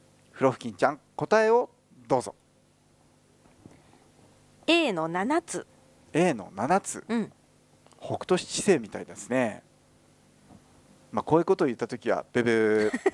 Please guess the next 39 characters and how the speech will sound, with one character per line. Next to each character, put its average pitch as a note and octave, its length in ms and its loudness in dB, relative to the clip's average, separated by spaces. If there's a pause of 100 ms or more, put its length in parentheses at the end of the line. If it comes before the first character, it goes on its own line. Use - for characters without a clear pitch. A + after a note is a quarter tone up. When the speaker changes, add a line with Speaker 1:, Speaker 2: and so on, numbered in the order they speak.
(160)
Speaker 2:
<laughs> - 400 -14
そ A#3 120 -4
ん A#3+ 80 -4
な G#3+ 100 -2
気 E3+ 160 -14
が E3+ 100 -8
し - 100 -18
た。 - 140 -18 (200)
Speaker 1:
は G#2 200 -8
い。 F#2+ 120 -10 (1200)
Speaker 2:
う - 20 -8
ー F3+ 40 -6
ん。 F3 1000 -4 (560)
じ - 80 -4
ゃ F3 160 0
あ、 C3+ 60 -6
C F4 340 2
の E3+ 140 -2
九 - 160 0 (280)
つ。 - 280 -12 (160)
Speaker 1:
C F3+ 260 -6
の B2 120 -6
九 F#3 380 0
つ。 - 280 -16 (1400)
九 F#3+ 220 -2
州 C3+ 180 0
み A2+ 120 -4
た A#2 120 0
い A2 60 -2
だ - 180 4
ね A2 220 0
っ - 20 -10
て C3+ 160 -8
難 C#4 360 2
し - 80 -12
い G4 40 2
こ F#4+ 100 -2
と。 - 140 -4
<laughs> - 0 -